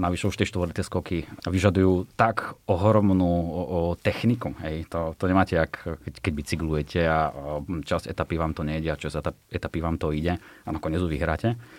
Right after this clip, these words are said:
To znamená, že nemusíte ju celú, celý čas ťahať, alebo rovnako tak maratón, ale tu máte jeden pokus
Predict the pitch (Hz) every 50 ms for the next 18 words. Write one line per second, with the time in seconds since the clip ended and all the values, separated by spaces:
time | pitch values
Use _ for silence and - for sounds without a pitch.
0 | - - - - - - - - - - 78 82 87 87 90 85 85 80 80 80
1 | 76 76 - - 82 85 82 - 90 82 82 80 - - - - - 82 80 -
2 | - 80 - - 98 101 101 82 73 73 73 73 76 76 80 82 82 - - 82
3 | 80 80 82 87 90 - - 87 85 82 80 76 - 85 87 80 - - 85 82
4 | 92 - 110 113 113 120 120 - 165 - -